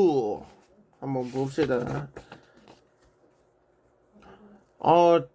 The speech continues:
마음 같아서는 다 보여드리고 싶은데 시간상 빠르게 보여드리도록 하겠습니다.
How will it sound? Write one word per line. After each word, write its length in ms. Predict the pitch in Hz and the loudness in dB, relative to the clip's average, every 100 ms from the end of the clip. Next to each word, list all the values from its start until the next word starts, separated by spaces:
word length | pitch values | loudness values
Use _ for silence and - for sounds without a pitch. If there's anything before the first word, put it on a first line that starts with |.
| _ _ _ _ _ _ _ _ _ _ - - - - _ _ _ | _ _ _ _ _ _ _ _ _ _ -20 -20 -20 -20 _ _ _
마음 460 | - - 131 185 | -14 0 4 4
같아서는 600 | 233 240 220 220 214 196 | 4 2 0 2 2 0
다 280 | - 160 190 | 4 4 6
보여드리고 600 | 165 165 180 196 190 180 | 4 4 4 4 2 2
싶은데 920 | 175 - 226 208 185 190 208 135 123 _ _ _ _ _ _ _ _ - - _ _ _ _ _ _ _ 247 _ _ _ _ _ _ 233 _ 220 _ _ _ _ _ _ _ | 0 -8 -6 -4 0 0 0 -2 -6 _ _ _ _ _ _ _ _ -20 -20 _ _ _ _ _ _ _ -20 _ _ _ _ _ _ _ _ _ _ _ _ _ _ _ _
시간상 680 | - 220 247 240 185 160 196 - | -4 0 2 2 0 -2 -4 0
빠르게 580 | 233 262 226 185 143 135 | 2 2 2 2 2 0
보여드리도록 880 | 143 151 139 143 143 131 131 127 156 | 0 0 0 0 0 0 0 0 -2
하겠습니다. 880 | 165 165 160 151 131 123 147 226 | -2 -2 -2 -2 -2 -2 -4 -6